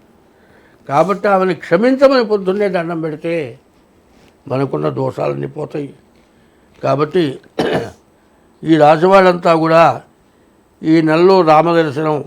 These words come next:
రామ కళ్యాణం, రామనామ స్మరణం, రామకోటి రాయటం, ఇదంతా చైత్రమాసం నుంచి మొదలు పెడితే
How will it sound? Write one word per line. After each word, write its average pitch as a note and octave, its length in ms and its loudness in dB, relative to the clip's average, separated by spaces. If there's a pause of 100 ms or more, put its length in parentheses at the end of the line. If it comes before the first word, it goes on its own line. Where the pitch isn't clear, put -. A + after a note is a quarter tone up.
(600)
రామ C#3+ 300 0
కళ్యాణం, E3 600 2 (640)
రామనామ E3 600 2
స్మరణం, E3 560 0 (800)
రామకోటి E3+ 540 0
రాయటం, E3 480 2 (1080)
ఇదంతా C3 420 0 (960)
చైత్రమాసం D3 600 -2
నుంచి D#3 240 -8
మొదలు C3 320 -4
పెడితే C3 340 -2